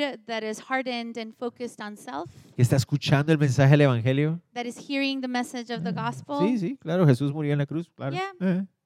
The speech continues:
Speaker 1: Yeah,
Speaker 2: Sí,
Speaker 1: he
Speaker 2: sí.
Speaker 1: died in the cross,
Speaker 2: Resucitó al
Speaker 1: Jesus.
Speaker 2: tercer día, bla, bla, bla. Sí, yo, yo todo
Speaker 1: And
Speaker 2: eso lo sé.
Speaker 1: he resurrected on the third day, blah, blah, I know all that.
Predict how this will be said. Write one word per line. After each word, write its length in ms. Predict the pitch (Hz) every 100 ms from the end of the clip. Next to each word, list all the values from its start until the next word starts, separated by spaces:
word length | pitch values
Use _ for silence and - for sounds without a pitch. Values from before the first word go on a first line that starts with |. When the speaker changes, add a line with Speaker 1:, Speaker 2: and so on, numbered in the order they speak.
| _
Speaker 1:
Yeah, 220 | 330 320 320
Speaker 2:
Sí, 120 | 123
Speaker 1:
he 60 |
Speaker 2:
sí. 60 | 131
Speaker 1:
died 300 | 147 269 269
in 80 | 277
the 80 | 254
cross, 240 | 233 -
Speaker 2:
Resucitó 360 | 123 123 113 101
al 40 |
Speaker 1:
Jesus. 180 | 95 90
Speaker 2:
tercer 180 | 98 87
día, 460 | 113 135 131 127 117
bla, 160 | 104
bla, 140 | 104 104
bla. 140 | 113
Sí, 160 | 110 170
yo, 140 | 156 156
yo 120 | 135
todo 100 | 139 143
Speaker 1:
And 60 | 135
Speaker 2:
eso 120 | 151
lo 100 | 117
sé. 160 | -
Speaker 1:
he 60 | 127
resurrected 540 | 254 233 233 220 220
on 140 | 208 196
the 80 | 202
third 220 | 208 196
day, 220 | 269 269
blah, 220 | 226 208
blah, 340 | 214 262 262 240
I 40 |
know 160 | 220 196
all 100 | 180
that. 180 | 151